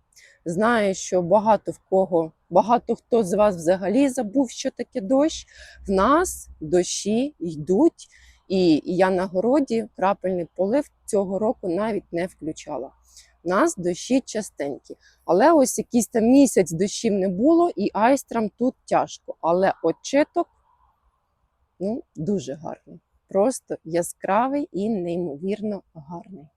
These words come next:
Мені він подобається дуже,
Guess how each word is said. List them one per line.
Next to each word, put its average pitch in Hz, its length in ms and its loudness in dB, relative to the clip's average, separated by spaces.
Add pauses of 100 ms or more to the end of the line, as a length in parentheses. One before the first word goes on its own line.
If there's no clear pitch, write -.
(1300)
Мені 240 260 4
він 302 120 4
подобається 185 640 0
дуже, 254 440 0